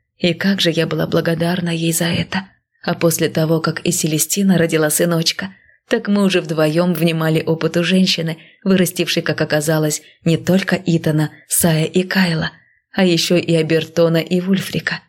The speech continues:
став им приемной матерью после смерти их собственной. На мою свекровь молился весь дом.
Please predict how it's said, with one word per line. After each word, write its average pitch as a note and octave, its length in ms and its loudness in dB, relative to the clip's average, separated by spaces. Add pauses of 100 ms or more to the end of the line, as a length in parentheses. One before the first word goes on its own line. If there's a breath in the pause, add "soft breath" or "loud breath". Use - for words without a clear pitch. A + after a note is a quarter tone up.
(360)
став - 460 -2
им F3+ 160 0
приемной D#3+ 440 0
матерью E3 520 0 (260)
после G3+ 280 0
смерти D#3+ 460 -2
их - 260 -4
собственной. F#3 720 -4 (500)
На F#3+ 160 6
мою E3 260 0
свекровь D#3 640 -4 (180)
молился E3+ 580 2
весь E3 280 -2
дом. F3 300 -4